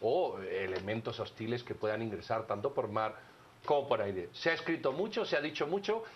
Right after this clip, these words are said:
y hoy vamos a intentar aterrizar la verdad. ¿Y la verdad quién la sabe? Bueno, pues el, la persona indicada es el propio ministro de la Defensa, el general,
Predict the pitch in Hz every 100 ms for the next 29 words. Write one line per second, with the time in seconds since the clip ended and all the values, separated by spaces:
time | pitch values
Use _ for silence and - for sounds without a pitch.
0 | - 143 151 185 190 175 170 165 160 143
1 | 135 170 170 - 127 117 113 - 131 135
2 | 135 135 151 160 - - 123 123 127 127
3 | 147 165 160 - 156 151 147 196 127 87
4 | - - - - - 165 175 226 - 113
5 | 107 - 110 104 101 104 104 107 107 110
6 | 104 101 143 151 147 135 160 170 147 131
7 | 127 123 131 123 123 120 117 135 180 208
8 | 214 143 120 110 135 165